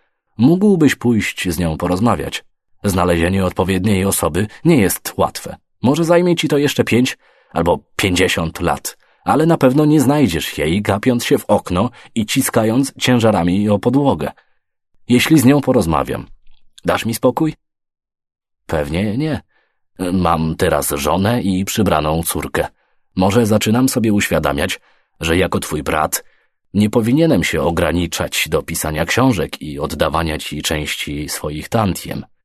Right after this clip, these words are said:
Ścisnął moje ramię, a na jego twarzy odmalowało się współczucie, co rzadko mu się zdarzało. Nie miałbym nic przeciwko temu, żeby mój brat znów był szczęśliwy.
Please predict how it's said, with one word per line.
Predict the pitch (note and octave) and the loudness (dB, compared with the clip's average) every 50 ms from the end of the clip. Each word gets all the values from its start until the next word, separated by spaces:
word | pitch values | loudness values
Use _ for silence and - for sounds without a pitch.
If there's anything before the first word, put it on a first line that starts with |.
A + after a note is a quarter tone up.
| _ _ _ _ _ _ _ | _ _ _ _ _ _ _
Ścisnął | - - - - C#3 - - A2 F#2+ F2 | -12 -8 -6 -6 -4 -2 -2 -2 0 0
moje | D#2 D2 D2 C#2+ - | -2 -2 -4 -4 -4
ramię, | - C#2+ B1+ D2 F2 G2 A2+ B2+ _ _ _ _ _ _ _ - | -4 -4 -4 -2 -4 -4 -6 -6 _ _ _ _ _ _ _ -8
a | - E2 | -6 -4
na | D#2+ F#2+ | -2 -2
jego | C3+ D#3 F3 D3 | 0 0 0 -2
twarzy | - - - B3+ D3+ C#3+ D3 | -2 -2 -4 -4 -4 -2 -2
odmalowało | C#3+ B2 A2 G#2+ G#2 G#2 G2 F2+ G#2+ B2+ C3 A#2+ | 0 0 0 0 0 0 -2 -2 -2 -2 -2 -2
się | - - G#2+ | -2 -4 -6
współczucie, | - - - C3+ C3 B2+ - - A2 - - - - - - | -6 -4 -2 -2 -2 0 0 -2 -2 -2 -4 -8 -10 -12 -12
co | - - D3+ E3+ G3 - _ _ _ _ _ - | -12 -10 -10 -10 -10 -12 _ _ _ _ _ -8
rzadko | D#2 D2 D#2+ - C#3 - - - - - | -4 -2 -2 -2 -4 -6 -6 -4 -2 -2
mu | D#2+ D2+ D2 | -4 -4 -6
się | C#2+ - D2 C#2+ | -8 -8 -10 -10
zdarzało. | C#2+ C#2+ C#2+ C#2 C2+ C2+ B1+ B1+ C2 C2 - _ _ _ _ _ _ _ _ _ _ _ _ _ _ _ - | -8 -8 -8 -6 -6 -8 -8 -8 -8 -10 -12 _ _ _ _ _ _ _ _ _ _ _ _ _ _ _ -2
Nie | F2 F2+ F#2 G#2+ A#2+ | 0 2 2 2 2
miałbym | C3 C3 A#2+ A2 G#2 F2 E2 E2 D#2+ | 2 2 2 0 0 0 0 0 -2
nic | D#2 D#2+ G#2 B2 - - - - | -2 -2 -2 -2 -4 -8 -10 -8
przeciwko | - - E2 - - - - - - | -6 -6 -6 -6 -8 -10 -10 -10 -8
temu, | - - F2+ F2+ E2 D2+ D2+ - _ _ _ _ _ _ _ _ _ | -4 -4 -4 -4 -4 -6 -10 -12 _ _ _ _ _ _ _ _ _
żeby | - D#2+ F2 E2+ E2 E2 D#2+ | -8 -4 -4 -2 -2 -2 -2
mój | D#2+ F2+ B2 C3 A#2+ | 0 2 2 2 2
brat | G#2+ - F2 F2+ F#2+ G#2 - - - _ _ _ - | 0 0 0 0 -2 -4 -6 -10 -20 _ _ _ -12
znów | - D2 D2 F2 A2+ C3 C3 - - | -8 -6 -2 -2 0 -2 -2 -4 -4
był | D#2 E2 F2 E2 | -4 -4 -2 -4
szczęśliwy. | - - - - C#2 C2+ - - D2 C#2+ - | -6 -8 -8 -8 -8 -8 -8 -10 -10 -14 -16